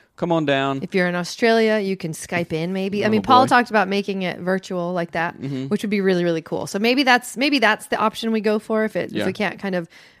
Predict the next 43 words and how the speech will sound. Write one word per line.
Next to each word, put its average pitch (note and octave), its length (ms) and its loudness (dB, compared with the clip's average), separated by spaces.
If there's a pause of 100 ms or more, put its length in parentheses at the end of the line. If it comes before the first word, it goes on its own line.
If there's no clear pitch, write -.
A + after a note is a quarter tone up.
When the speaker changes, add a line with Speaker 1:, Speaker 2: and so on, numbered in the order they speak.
Speaker 2:
rally G3 400 2
people G3+ 300 -4
together F3+ 420 -2
in E3 80 -6
time. E3 280 -4
Speaker 1:
Mm-hmm. F3+ 80 -10
Speaker 2:
So, G#3 220 2
but A3+ 120 2
I A#3 60 6
wanted C4+ 260 2
to C4 80 2
remind A3+ 340 2
you G#3+ 120 2
of G3 100 -2
that. F#3+ 260 2 (260)
And B3+ 200 2
please C4+ 500 2 (420)
come D4 200 2
up E4 120 4
with D4 200 0
app A3 180 4
ideas G#3 380 2
that F#3 120 2
are F3 100 2
funny G3 380 -2
and F3+ 160 -4
fun F#3+ 640 -4
so A3+ 80 2
that G3+ 60 2
we G3+ 80 0
can A#3 100 0
just G#3+ 160 0
kind A3+ 160 0
of F#3 100 -6
tag G#3+ 360 2
into G3+ 180 -2
the F#3 160 -2
app - 160 0
idea G3 680 2 (160)
altogether. G3 640 2
I G3 100 2
want A3+ 340 2
to F#3+ 340 0